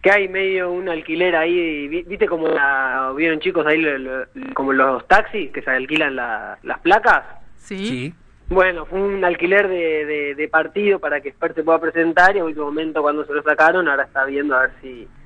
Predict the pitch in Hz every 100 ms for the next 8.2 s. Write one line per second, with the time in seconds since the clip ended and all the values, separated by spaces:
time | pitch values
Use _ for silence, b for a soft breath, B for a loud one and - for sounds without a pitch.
0 | b b b - - 127 131 160 156 -
1 | 135 135 139 160 156 156 180 139 - -
2 | - - - 147 147 151 151 262 185 170
3 | 170 - - 202 202 208 202 165 156 156
4 | 233 240 233 170 139 139 143 139 135 135
5 | 135 143 151 170 165 156 190 214 214 190
6 | 170 156 147 147 147 139 151 170 165 156
7 | 190 202 233 240 - - - 139 135 123
8 | 123